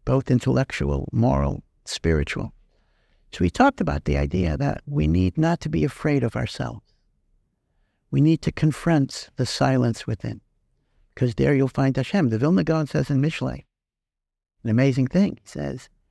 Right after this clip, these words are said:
"Every person, every person has Ruach HaKodesh.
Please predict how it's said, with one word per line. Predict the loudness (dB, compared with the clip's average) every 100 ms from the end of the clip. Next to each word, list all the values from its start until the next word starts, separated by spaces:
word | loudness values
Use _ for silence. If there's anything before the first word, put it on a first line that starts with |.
| _ _ 2
"Every | 4 4 2 0 0 0
person, | -2 -2 -4 -8 -10 -2
every | 0 2 2 0
person | 0 0 2
has | 0
Ruach | 0 -2 -2 -4
HaKodesh. | -4 -4 -6 -10